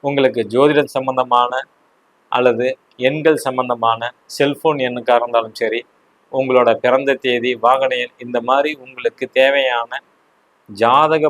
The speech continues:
பலனை வந்து கேட்டு தெரிஞ்சுக்கலாம். கீழே உங்களுக்கு வந்து நம்பர் கொடுத்துருக்கோம், அதுல வந்து நீங்க வந்து ஃபோன் பண்ணி கேட்டு தெரிஞ்சுக்கலாம்.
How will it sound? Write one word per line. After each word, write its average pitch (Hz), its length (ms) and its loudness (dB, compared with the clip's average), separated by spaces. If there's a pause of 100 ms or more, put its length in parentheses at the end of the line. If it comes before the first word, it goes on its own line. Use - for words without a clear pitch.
பலனை 123 380 0
வந்து 120 200 -8 (840)
கேட்டு 139 320 0
தெரிஞ்சுக்கலாம். 117 540 0
கீழே 147 280 2
உங்களுக்கு 117 280 -2
வந்து 131 200 -4
நம்பர் 117 280 0
கொடுத்துருக்கோம், 120 500 -6 (260)
அதுல 131 240 6
வந்து 131 160 -4
நீங்க 123 200 -8 (100)
வந்து 123 200 -8 (560)
ஃபோன் 139 220 0
பண்ணி 127 160 -4 (120)
கேட்டு 120 260 0
தெரிஞ்சுக்கலாம். 101 480 -8